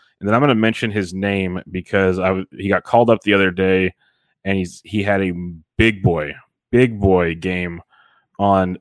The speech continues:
Thursday night, and I, that's not his, it's not Jose Garcia.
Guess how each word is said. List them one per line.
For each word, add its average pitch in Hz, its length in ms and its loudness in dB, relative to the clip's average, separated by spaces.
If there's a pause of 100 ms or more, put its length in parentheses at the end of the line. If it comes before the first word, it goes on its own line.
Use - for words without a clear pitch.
Thursday 95 440 0
night, 95 480 2
and 90 440 -4
I, 85 160 -2 (540)
that's 107 200 -20
not 104 160 -8
his, 87 160 -10 (120)
it's - 220 -20
not - 140 -6
Jose 87 340 -6
Garcia. 85 640 -6